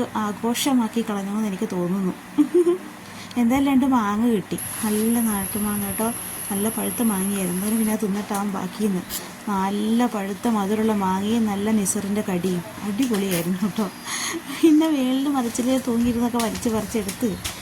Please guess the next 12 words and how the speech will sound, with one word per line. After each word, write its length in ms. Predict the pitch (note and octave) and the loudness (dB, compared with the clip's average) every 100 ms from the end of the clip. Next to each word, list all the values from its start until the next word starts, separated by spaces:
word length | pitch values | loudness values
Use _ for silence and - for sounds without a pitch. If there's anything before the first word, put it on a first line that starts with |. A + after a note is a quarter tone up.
| - - G#3 | -12 -8 -4
എല്ലാം 240 | G3+ A3+ A3 | 0 2 2
വെട്ടി 240 | G#3 - A#3 | -2 0 -2
കോരിയിട്ട് 480 | G#3+ G#3 G#3+ G3 A#3 G3+ | 0 2 2 2 0 2
വാരിക്കളഞ്ഞു 640 | F3+ G3 A#3 G3+ F3+ F3+ | 0 0 0 0 0 0
കേട്ടോ. 220 | F3+ - E3+ - - - - - - - - - | 0 0 0 -2 -10 -16 -16 -18 -18 -18 -16 4
പിന്നെ 240 | B3+ A#3 C#4 | 6 8 6
നമ്മുടെ 260 | C#4 C4 D4 C#4+ | 6 6 6 2
സ്ഥിരം 300 | C#4+ C4+ C4+ C#4 C4 A3 | 2 2 4 4 2 -2
അഭ്യാസം 560 | F3+ F#3+ A#3 A#3 B3+ G#3+ - | -2 2 2 4 2 -2 -4
മുറ്റടിച്ച് 420 | A3 A3+ G#3 C4 A#3+ | -4 -4 0 2 4
വാര-, 180 | A#3+ - G#3 | 2 -2 -2
വാരൽ, 320 | G#3+ G3 F#3+ | 0 0 -2